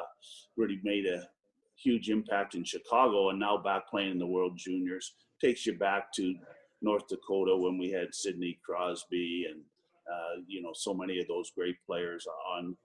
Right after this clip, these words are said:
on those teams. So, um, the following, uh, really is connected now, I think, World Juniors to the N H L, and, uh, th-, that's real important.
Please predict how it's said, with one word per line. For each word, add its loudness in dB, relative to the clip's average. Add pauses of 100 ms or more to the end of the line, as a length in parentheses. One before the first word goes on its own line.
(140)
on -4
those 2
teams. -8
So, 0 (440)
um, 4 (300)
the 6 (100)
following, 8
uh, 2
really 6
is 2
connected -4
now, -2
I 0
think, -6
World 0
Juniors -4
to -10
the -2
N -2
H -6
L, -2
and, -10
uh, -4
th-, -18 (200)
that's -2
real -2
important. -12